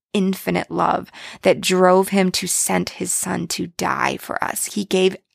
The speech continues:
everything for us, and just bask in that love and let it fill us up. So number one, God loves me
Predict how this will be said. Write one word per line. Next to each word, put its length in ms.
everything 680
for 300
us, 320
and 160
just 260
bask 560
in 400
that 380
love 540
and 160
let 140
it 120
fill 320
us 220
up. 260
So 160
number 240
one, 360
God 340
loves 320
me 300